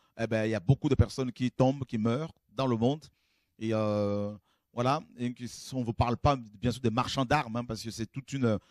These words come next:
c'est tout un commerce, mes amis, euh, très, très lucratif, hein, qui rapporte des milliards, des milliards. C'est terrible. On se fait des milliards, mes amis, euh, euh, en tuant les autres. Quel, dans quel monde sommes-nous ?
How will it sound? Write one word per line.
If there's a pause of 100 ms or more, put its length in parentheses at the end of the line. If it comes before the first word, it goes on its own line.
(160)
c'est
tout
un
commerce,
mes
amis,
euh,
très,
très
lucratif,
hein,
qui
rapporte
des
milliards, (240)
des
milliards. (180)
C'est
terrible. (680)
On
se
fait
des
milliards, (180)
mes
amis,
euh, (300)
euh,
en
tuant
les
autres. (480)
Quel,
dans
quel
monde
sommes-nous ?